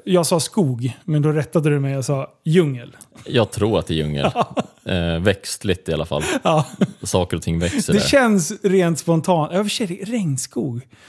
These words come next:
Speaker 1: Är det en djungel? Är det definitionen? Vad fan är definitionen exakt på en djungel?
Speaker 2: Ja, ingen
Speaker 1: Ja, det här
Speaker 2: aning.
Speaker 1: måste vi kolla upp sen. Det
Speaker 2: Djungel-,
Speaker 1: kom-
Speaker 2: djungelbubblan.
Speaker 1: Ja. <laughs>
Speaker 2: Ja.
Speaker 1: Måste snöa in på grejer.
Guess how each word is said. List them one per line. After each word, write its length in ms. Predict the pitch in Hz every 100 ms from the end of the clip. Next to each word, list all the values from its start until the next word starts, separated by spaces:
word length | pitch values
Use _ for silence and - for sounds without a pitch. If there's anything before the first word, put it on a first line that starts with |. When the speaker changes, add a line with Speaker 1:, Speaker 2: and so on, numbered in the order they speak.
| - _ -
Speaker 1:
Är 120 | 196
det 60 |
en 120 | 185 131
djungel? 420 | 117 117 117 - - _ _ _ _ _ _ _ -
Är 80 | 175
det 200 | 196 175
definitionen? 640 | 160 147 165 143 196 143
Vad 100 | 156
fan 140 | 165 170
är 40 |
definitionen 760 | 160 170 175 170 214 185 143 135
exakt 440 | - 214 - -
på 80 | 135
en 80 | 135
djungel? 480 | 139 185 117 117 - -
Speaker 2:
Ja, 320 | 226 - -
ingen 120 | -
Speaker 1:
Ja, 100 | -
det 60 | 156
här 60 | 180
Speaker 2:
aning. 80 |
Speaker 1:
måste 160 | 160 143
vi 80 | 147
kolla 180 | 160 151
upp 120 | 139
sen. 160 | 139 101
Det 80 |
Speaker 2:
Djungel-, 200 | 92 85
Speaker 1:
kom- 100 | -
Speaker 2:
djungelbubblan. 640 | 110 95 92 95 95 82 80
Speaker 1:
Ja. 260 | - 156 175 220 - - -
<laughs> 340 | 208 - -
Speaker 2:
Ja. 280 | - 82 76 - 359 254
Speaker 1:
Måste 220 | 175 156
snöa 280 | 156 165 165
in 120 | 127
på 80 | 123
grejer. 200 | 127